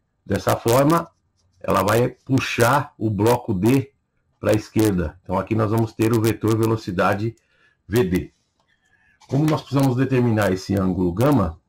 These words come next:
vamos começar resolvendo a partir desse elemento aqui. Então aqui nós temos um triângulo. Esse triângulo, ele tem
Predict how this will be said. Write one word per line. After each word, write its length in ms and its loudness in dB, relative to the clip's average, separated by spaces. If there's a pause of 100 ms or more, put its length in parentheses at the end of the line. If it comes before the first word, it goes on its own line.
(120)
vamos 240 -4
começar 380 -2
resolvendo 760 0 (640)
a 80 -4
partir 460 -2
desse 240 -2
elemento 440 2
aqui. 380 -4 (120)
Então 200 -4
aqui 160 -4
nós 160 0
temos 300 -2
um 100 0
triângulo. 680 2 (1500)
Esse 280 -4
triângulo, 760 -2 (720)
ele 220 -2
tem 420 -2